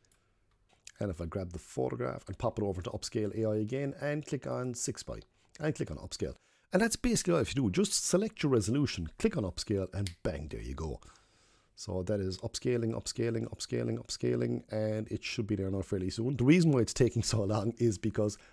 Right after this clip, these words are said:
look at the resolution. It's fourteen thousand nine hundred and eighty-eight <laughs> pixels by nine thousand nine hundred and ninety pixels. That is absolutely ridiculous. Now, when you consider the size of this photograph originally,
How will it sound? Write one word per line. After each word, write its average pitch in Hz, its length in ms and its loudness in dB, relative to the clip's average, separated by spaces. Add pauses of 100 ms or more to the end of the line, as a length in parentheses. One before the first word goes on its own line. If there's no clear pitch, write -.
(120)
look 107 320 4
at 104 120 0
the 85 80 -4
resolution. 80 560 -6 (340)
It's - 180 -4
fourteen 185 540 0
thousand 98 560 -2
nine 135 400 2
hundred 110 400 -4
and 104 140 -4
eighty-eight 113 720 2
<laughs> - 60 -16
pixels 87 520 -2 (400)
by 113 120 2
nine 139 420 2
thousand 101 580 -4
nine 120 320 2
hundred 98 440 -2
and 73 140 -4
ninety 92 380 -4
pixels. - 500 -8 (540)
That 160 240 -2
is - 180 -12 (140)
absolutely - 680 -6
ridiculous. - 760 -12 (280)
Now, 151 120 8
when 165 140 8
you 156 60 6
consider 156 540 4
the 98 100 0
size 131 420 2
of 90 100 -2
this 98 160 -2
photograph 90 560 -2
originally, 123 580 2